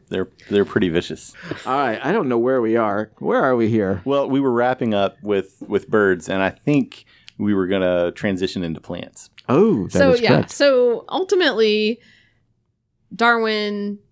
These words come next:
Speaker 3: immediately got some, like, "Hey, there's something weird going on with the mockingbirds," only after Gould talked to him about what he really had for birds. He's like, "Oh,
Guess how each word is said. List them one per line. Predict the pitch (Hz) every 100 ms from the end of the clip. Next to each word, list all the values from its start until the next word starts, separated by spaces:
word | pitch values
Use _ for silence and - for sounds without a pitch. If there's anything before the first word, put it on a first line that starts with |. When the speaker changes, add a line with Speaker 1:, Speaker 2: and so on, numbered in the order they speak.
| _ _ _ _ _
Speaker 3:
immediately | 226 226 262 285 269 269 254 240
got | 196 185 180
some, | - 196 190 180
like, | 160 151
"Hey, | - 339
there's | 220 -
something | 254 208
weird | 190 180 180
going | 185 170
on | 160 156
with | 147 -
the | 110
mockingbirds," | 170 240 247 226 214 202 190 -
only | 208 214 -
after | 160 190 214
Gould | 196 180 190 190 190 185 208 - _
talked | - 180 -
to | 196
him | 185 180
about | 165 160 160
what | 156 165
he | 185
really | 185 180
had | 151 156
for | 185
birds. | 180 151 170
He's |
like, | 160 135
"Oh, | - - 202